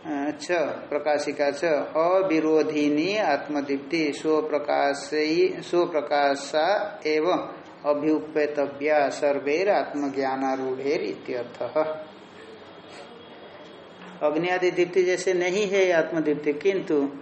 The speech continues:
इयम अग्नि आदि दीप्तिर भाति, इस प्रकार की अग्नि अगर है तो पता चलता है कि इयम अग्नि आदि दीप्तिर भाति,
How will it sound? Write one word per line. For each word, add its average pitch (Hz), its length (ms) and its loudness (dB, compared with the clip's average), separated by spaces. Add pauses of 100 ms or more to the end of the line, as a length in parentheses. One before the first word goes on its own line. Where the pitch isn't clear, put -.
(120)
इयम 190 640 4
अग्नि 151 360 2
आदि 156 400 4
दीप्तिर 175 600 0
भाति, 143 840 2 (260)
इस 165 100 -2
प्रकार 185 400 2
की 190 140 2
अग्नि 170 340 2
अगर 165 380 2
है 156 260 2
तो - 320 -4
पता 185 300 2
चलता 185 340 2
है 185 140 2
कि 185 100 0
इयम 180 300 4
अग्नि 170 320 2
आदि 175 240 2
दीप्तिर 175 400 2
भाति, 170 380 2